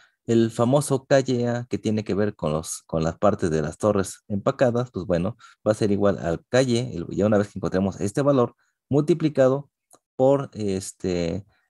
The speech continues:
metros cuadrados sobre metros cúbicos del empaque, ¿no? Entonces aquí tiene que ver con el empaque. El K Y es la multiplicación de este K Y por el valor que vas a encontrar del empaque. Y el empaque, pues bueno, va a ser el que estés necesitando en ese momento y los valores se obtienen en tablas.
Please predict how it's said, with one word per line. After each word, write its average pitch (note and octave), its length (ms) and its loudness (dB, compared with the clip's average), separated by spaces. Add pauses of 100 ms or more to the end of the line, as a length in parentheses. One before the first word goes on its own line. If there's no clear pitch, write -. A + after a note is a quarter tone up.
(120)
metros A2+ 320 2
cuadrados A2 440 2
sobre D2+ 540 -4 (120)
metros G#2 320 -4
cúbicos A#2+ 420 0
del E2 140 0
empaque, D#2+ 480 -4
¿no? F2+ 100 0
Entonces G2+ 240 -2
aquí G#2+ 100 -4
tiene A2+ 160 0
que F#2 60 2
ver G2+ 100 0
con F#2+ 140 -2
el D2+ 60 -2
empaque. D#2 420 -6
El D#2+ 100 -6
K B2 120 4
Y C3+ 300 0 (440)
es A2+ 160 2
la A#2 100 2
multiplicación B2 680 -2
de E2+ 80 -2
este G2+ 140 -6
K C3 100 0
Y C3+ 340 -2
por F#2+ 200 2
el F2+ 100 0
valor F2 320 0
que G2+ 100 -6
vas F#2 160 -2
a G#2 40 -10
encontrar A#2+ 360 0
del D#2+ 220 -4
empaque. - 420 -8 (160)
Y - 100 0
el F2 80 0
empaque, A#2+ 400 0
pues E2+ 140 -4
bueno, F#2 240 -2 (440)
va G2+ 60 4
a G2 40 -2
ser A2 180 0
el G2+ 100 0
que - 80 -10
estés G#2 180 -2
necesitando G2+ 640 0
en E2 80 0
ese E2+ 180 -2
momento C#3+ 380 0
y D#3 60 0
los D#3 120 0
valores G#2 400 0
se A2+ 80 -4
obtienen E2 420 -6
en D#2 100 -8
tablas. - 520 -20